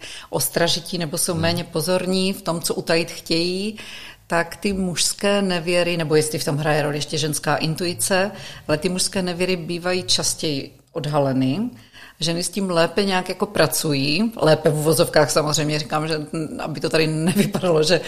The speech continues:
Speaker 1: obhajuju nevěry, to bych nerada. Ale i mužům se stalo, že třeba sledovali kilometry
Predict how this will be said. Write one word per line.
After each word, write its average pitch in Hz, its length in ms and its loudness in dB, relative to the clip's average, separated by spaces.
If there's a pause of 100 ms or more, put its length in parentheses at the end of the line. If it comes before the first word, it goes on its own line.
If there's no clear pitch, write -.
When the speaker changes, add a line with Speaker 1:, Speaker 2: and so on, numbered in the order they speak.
(240)
Speaker 1:
obhajuju 190 600 6
nevěry, 160 440 6
to 175 100 0
bych 180 180 0
nerada. 160 480 4 (1080)
Ale 175 920 4 (480)
i 196 100 4
mužům 214 320 6
se 208 160 2
stalo, 180 460 2
že 170 480 2 (1600)
třeba 170 240 -4
sledovali 170 920 0 (580)
kilometry 175 840 -2